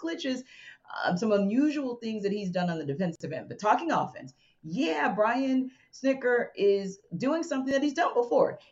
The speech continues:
He has experimented with pulling Ronald Acuna Junior out of the leadoff spot before, and it has worked here and there. And you gotta think about the long term. Like you said,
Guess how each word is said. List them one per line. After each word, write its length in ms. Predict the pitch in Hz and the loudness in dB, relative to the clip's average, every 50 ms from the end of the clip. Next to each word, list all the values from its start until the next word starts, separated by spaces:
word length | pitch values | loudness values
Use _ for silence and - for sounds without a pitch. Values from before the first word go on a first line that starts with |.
| _ | _
He 180 | _ 247 277 294 | _ 2 2 4
has 240 | 277 277 262 262 247 | 4 4 2 2 0
experimented 800 | 226 196 - - _ 240 262 262 240 220 202 196 185 190 170 165 | 0 -4 -6 -8 _ -2 -2 0 0 0 -2 -2 -2 -4 -6 -6
with 180 | 165 156 - | -8 -10 -8
pulling 300 | - - 233 220 208 196 | -4 -2 0 0 0 0
Ronald 300 | 180 175 170 175 165 165 | 0 0 0 -2 -2 -4
Acuna 300 | 160 - 190 185 170 156 | -6 -4 -2 -2 -2 -2
Junior 360 | 160 175 170 165 156 147 - - - | -2 -2 -2 -2 -2 -4 -4 -2 -2
out 200 | 147 170 - - | 0 0 0 0
of 100 | 170 160 | -2 -2
the 80 | 160 156 | 0 0
leadoff 340 | 160 165 165 151 143 147 - | 0 2 2 2 2 0 -2
spot 380 | - - 151 139 - - 143 139 | -4 -2 -2 -2 -2 -2 -4 -6
before, 600 | 139 135 - - - 165 160 160 160 160 175 - - - - - | -6 -6 -6 -2 2 4 6 6 6 4 2 -2 -8 -18 -6 -2
and 140 | 135 135 143 | 0 0 0
it 120 | 143 143 - | 0 -2 -2
has 280 | 160 147 156 151 151 151 | -2 0 0 0 -2 -2
worked 420 | 147 156 151 151 147 147 - - _ _ _ _ _ _ _ | 0 0 0 2 0 -2 -6 -14 _ _ _ _ _ _ _
here 240 | - 392 381 311 208 | -4 -2 0 2 2
and 160 | 175 156 139 | 2 2 0
there. 320 | 135 95 78 - - - - - - - _ | -2 -2 -4 -4 -8 -10 -14 -20 -20 -8 _
And 160 | - 294 302 311 | -2 0 0 0
you 60 | 320 | 0
gotta 240 | 320 320 240 - 311 - | 0 0 0 -2 -2 -2
think 160 | 277 277 262 | -4 -2 -2
about 280 | 254 233 220 208 208 202 | -2 0 0 -2 -2 -2
the 40 | 185 | -2
long 340 | 175 185 190 202 196 190 190 | -2 0 0 0 0 -2 -4
term. 260 | - 196 175 160 160 | -4 -4 -4 -4 0
Like 240 | 170 202 240 247 254 | 0 0 0 0 -4
you 60 | 247 | -8
said, 300 | 233 - 208 175 147 - | -10 -6 -4 -4 -4 -4